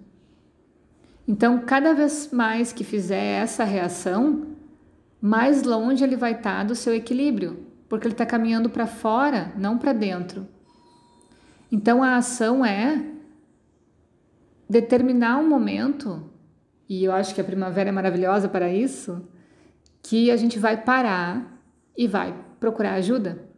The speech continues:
E vai dizer, "Não, peraí, realmente, eu faço muitas coisas pro outro e não faço pra mim." Eu já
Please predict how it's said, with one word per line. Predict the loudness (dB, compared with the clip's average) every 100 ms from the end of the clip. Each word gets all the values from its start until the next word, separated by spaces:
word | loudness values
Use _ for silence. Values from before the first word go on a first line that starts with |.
| _ _ _ _ _ _ _ _ _ _
E | 0
vai | 2 2
dizer, | 2 2
"Não, | 0 0
peraí, | -2 -2 -2
realmente, | -2 0 0 0 -4 -14 -20 _ _ _ _ _ _
eu | -4
faço | 0 0 2 0
muitas | 0 0 -2
coisas | -2 -2 -2
pro | -2 2
outro | 2 2 -2 -6
e | -4 -2
não | -2
faço | -2 -2 -4
pra | -4 -2
mim." | -2 -4 -6 -14 -20 _ _ _ _ _ _ _ -2
Eu | 0
já | 2 2 0 -2 -6 -8